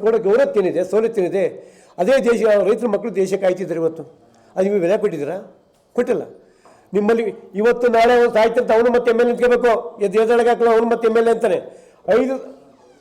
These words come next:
ಇವತ್ತು ನಮ್ಮ ಕರ್ನಾಟಕದಲ್ಲಿ ಮುನ್ನೂರ, ನಾ-, ಇನ್ನೂರ ಇಪ್ಪತ್ತು ಜನ, ಇನ್ನೂರ ಮೂವತ್ತು ಜನ ಎಮ್ ಎಲ್ ಎ ಇದ್ದಾರೆ. ನಾಲ್ಕು ಜನ ನಾವು ಎಕ್ಸೈಸ್ ಮೇಲೆ ಕೊಡೋಕ್ಕಾಗಲ್ಲ, ಆದ್ಯತೆ ಇಲ್ವಾ? ನಿಮ್ಮ ಸರ್ಕಾರ, ಘನ ಸರ್ಕಾರದಲ್ಲಿ ಆದ್ಯತೆ ಇಲ್ವಾ ನಮಗೆ?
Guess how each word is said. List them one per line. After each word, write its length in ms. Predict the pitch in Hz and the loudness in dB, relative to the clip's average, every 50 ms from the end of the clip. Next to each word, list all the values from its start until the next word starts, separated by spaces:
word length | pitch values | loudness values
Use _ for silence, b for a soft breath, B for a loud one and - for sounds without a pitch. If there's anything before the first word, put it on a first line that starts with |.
| - - 180 | -16 -8 -2
ಇವತ್ತು 260 | 190 208 214 214 226 208 | 0 0 0 2 0 0
ನಮ್ಮ 100 | 214 190 | 0 0
ಕರ್ನಾಟಕದಲ್ಲಿ 580 | 165 190 190 220 226 214 196 233 226 226 226 214 202 196 | 0 0 0 2 0 0 0 -2 0 0 0 0 0 -4
ಮುನ್ನೂರ, 340 | 202 220 226 240 240 233 233 196 185 190 | -4 0 2 2 4 4 2 2 2 0
ನಾ-, 160 | 185 190 190 - - - - 202 | 0 -2 -4 -8 -18 -14 -6 -4
ಇನ್ನೂರ 240 | 208 214 240 262 247 247 247 | -4 0 2 2 2 2 2
ಇಪ್ಪತ್ತು 220 | 247 240 226 226 233 | 0 -2 0 0 0
ಜನ, 80 | 240 240 | 0 2
ಇನ್ನೂರ 220 | 233 214 226 214 202 208 | 2 2 2 2 2 2
ಮೂವತ್ತು 180 | 214 214 233 | 0 2 2
ಜನ 80 | 240 220 | 2 2
ಎಮ್ 80 | 214 214 | 2 2
ಎಲ್ 80 | 214 | 2
ಎ 20 | 202 | 0
ಇದ್ದಾರೆ. 160 | 190 160 165 190 | 0 -2 -2 0
ನಾಲ್ಕು 240 | 233 277 294 277 277 269 | 2 2 2 2 0 0
ಜನ 200 | 254 254 247 247 233 | 2 2 4 4 4
ನಾವು 140 | 240 233 220 208 | 2 2 2 0
ಎಕ್ಸೈಸ್ 240 | 208 - 233 240 - | 0 0 -2 -2 -2
ಮೇಲೆ 140 | 220 220 208 | -2 -2 0
ಕೊಡೋಕ್ಕಾಗಲ್ಲ, 420 | 208 208 196 196 190 185 170 170 | 0 0 0 0 0 0 0 2
ಆದ್ಯತೆ 300 | 170 175 175 196 185 180 | 0 0 0 -2 -2 -2
ಇಲ್ವಾ? 180 | 175 165 185 226 - - - - - _ _ _ _ _ _ _ _ _ _ _ _ _ _ _ _ _ _ _ _ _ _ _ - | 0 0 0 -2 -4 -8 -16 -20 -20 _ _ _ _ _ _ _ _ _ _ _ _ _ _ _ _ _ _ _ _ _ _ _ -4
ನಿಮ್ಮ 200 | 190 233 240 254 220 175 - - - - - - - _ _ _ - _ _ - - | -2 0 2 2 2 0 0 -4 -10 -16 -20 -20 -20 _ _ _ -20 _ _ -4 -2
ಸರ್ಕಾರ, 300 | 233 240 247 285 277 269 254 208 220 190 170 170 165 | 0 0 2 2 2 2 4 2 2 0 0 2 2
ಘನ 100 | 214 247 | 2 2
ಸರ್ಕಾರದಲ್ಲಿ 520 | 247 262 247 - 240 240 226 214 214 196 190 | 4 2 0 2 2 0 2 2 2 2 2
ಆದ್ಯತೆ 240 | - 214 214 214 190 | 2 0 0 0 -2
ಇಲ್ವಾ 160 | 160 160 160 165 | -2 -2 -2 -2
ನಮಗೆ? 200 | 160 165 202 | -2 -4 -8